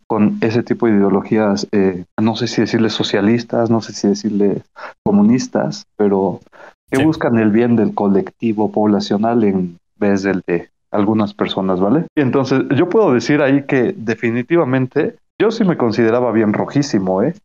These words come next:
Speaker 1: Pero
Speaker 2: Sí,
Speaker 1: neta,
Speaker 2: yo.
Speaker 1: rojo, rojo, rojo.
Speaker 2: Sí, igual.
Speaker 1: Y ya
Speaker 2: Sí, sí.
Speaker 1: después crecí y dije, "No, pues no, no creo que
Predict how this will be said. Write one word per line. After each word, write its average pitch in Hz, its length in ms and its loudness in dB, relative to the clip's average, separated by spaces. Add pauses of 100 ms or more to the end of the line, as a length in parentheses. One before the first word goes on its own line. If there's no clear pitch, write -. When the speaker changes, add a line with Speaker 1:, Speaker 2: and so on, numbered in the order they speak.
Speaker 1:
Pero 104 160 0
Speaker 2:
Sí, 117 140 2
Speaker 1:
neta, 113 160 0
Speaker 2:
yo. 101 80 -2
Speaker 1:
rojo, 127 240 -4
rojo, 113 320 -4
rojo. 123 240 -6 (220)
Speaker 2:
Sí, 123 140 -4
igual. 104 440 -2 (500)
Speaker 1:
Y 110 60 0
ya 117 120 4
Speaker 2:
Sí, 117 40 2
sí. 113 80 2
Speaker 1:
después 110 260 0
crecí 110 360 -2
y 131 120 4
dije, 110 300 -2
"No, 120 240 0
pues - 180 -16
no, 139 180 0
no 165 220 2
creo 190 200 0
que 131 360 0